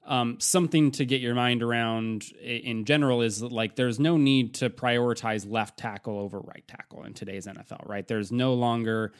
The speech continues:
uh, where, where it's just like you have one good pass protecting tackle that goes on the left side, and then you end up with this kind of, like, mauling, more run blocker type that goes in at right tackle, and everything's fine. Like,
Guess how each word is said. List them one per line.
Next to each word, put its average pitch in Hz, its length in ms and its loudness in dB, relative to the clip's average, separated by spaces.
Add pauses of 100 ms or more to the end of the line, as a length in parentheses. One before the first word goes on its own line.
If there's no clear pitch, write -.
(240)
uh, 104 340 0
where, 113 260 -4
where 113 160 0
it's 107 120 -6
just 117 200 -6
like 110 160 -4
you 113 80 0
have 98 100 -4
one 135 400 2
good 123 240 2
pass 123 300 -2
protecting 123 500 -2
tackle 110 400 -4
that 101 220 -6
goes 110 200 -2
on 104 80 -6
the 101 80 -6
left 147 220 2
side, 139 320 0
and 117 100 -2
then 110 120 -2
you 110 140 0
end 117 140 0
up 113 160 -2
with 110 120 -8
this 110 160 -4
kind 113 180 -6
of, 101 120 -6
like, 104 200 -2 (340)
mauling, 123 560 2
more 113 240 0
run 117 300 2
blocker 110 400 0
type 113 320 -4
that 107 140 -8
goes 110 240 -2
in 107 100 -4
at 101 100 -10
right 104 220 -4
tackle, 107 380 -8
and 98 100 -8
everything's 98 380 -10
fine. - 360 -16
Like, 104 280 -8